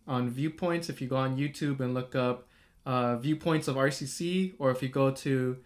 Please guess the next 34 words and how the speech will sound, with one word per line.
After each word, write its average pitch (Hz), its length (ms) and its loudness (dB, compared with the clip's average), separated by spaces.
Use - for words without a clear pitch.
uh, 123 460 0
Viewpoints 151 500 0
Online, 143 680 0
uh, 120 220 0
the 117 140 0
website, 139 460 0
you 147 40 -2
can 139 160 -4
find 131 260 -2
that 127 220 -4
anywhere. 147 320 0
Just 139 220 -2
look 147 180 0
up 135 120 -2
Daniel 143 320 2
Hernandez 151 540 0
and 135 120 2
you 131 60 -4
can 143 100 -4
find 135 240 0
any 143 140 2
of 143 40 0
my 139 120 2
videos 139 340 0
there. 151 220 4
And 135 100 -2
I 127 80 0
just 135 220 -6
would 131 160 0
love 147 220 6
the 147 80 6
extra 135 240 2
support 123 420 -2
there. 120 240 -2